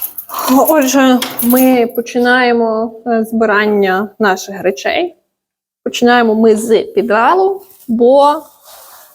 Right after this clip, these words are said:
підвал нам також треба почистити. І тут у нас наші всі коробки, тому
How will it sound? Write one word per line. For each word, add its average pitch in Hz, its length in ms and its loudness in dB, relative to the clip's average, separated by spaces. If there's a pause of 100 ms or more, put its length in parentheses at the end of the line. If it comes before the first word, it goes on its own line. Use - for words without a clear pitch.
(800)
підвал 247 440 4
нам 285 160 -2
також 226 440 -4
треба 202 800 -2 (280)
почистити. - 960 -2 (280)
І 240 100 0
тут 240 140 4
у 233 40 0
нас 220 280 -4
наші 214 420 -8
всі 214 200 -10
коробки, 247 420 -2
тому 277 500 -2